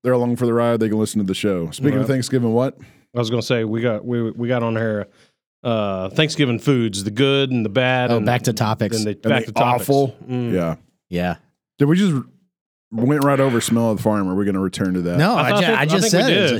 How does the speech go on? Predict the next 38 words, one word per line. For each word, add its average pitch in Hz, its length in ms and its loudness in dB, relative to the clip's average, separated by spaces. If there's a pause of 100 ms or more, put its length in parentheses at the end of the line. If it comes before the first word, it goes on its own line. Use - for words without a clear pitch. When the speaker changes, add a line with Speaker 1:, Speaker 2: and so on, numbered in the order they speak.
(100)
Speaker 3:
a 147 60 2
Speaker 2:
did. 147 100 0
Speaker 3:
shitty 131 40 0
smelling 151 320 2
Speaker 2:
Yeah. 175 80 2
Speaker 3:
farm. 165 300 2
Speaker 2:
<laughs> 151 280 0
Speaker 3:
What 175 100 4
Speaker 2:
We, 202 100 2 (100)
we 165 120 2
said 185 280 0
Speaker 3:
like, 143 100 2
Speaker 2:
cow 180 60 2
Speaker 3:
it's 170 120 -2
Speaker 2:
shit 170 100 2
a - 20 4
Speaker 3:
rank 277 240 2
Speaker 2:
lot. - 80 0
Speaker 3:
here. 165 140 6
Speaker 1:
What - 60 2
the 214 60 4
hell 214 240 4
is 185 140 2
up 208 180 2
with 170 140 2
that, 110 280 0
man? 123 200 0 (160)
You 131 100 2
know 165 100 4
what 185 120 2
it 147 120 2
is? 170 320 2
It - 100 -4
Speaker 2:
It's 113 100 0
Speaker 1:
is 127 40 2
Speaker 2:
probably 127 140 2
the 120 100 0
rain. 110 400 0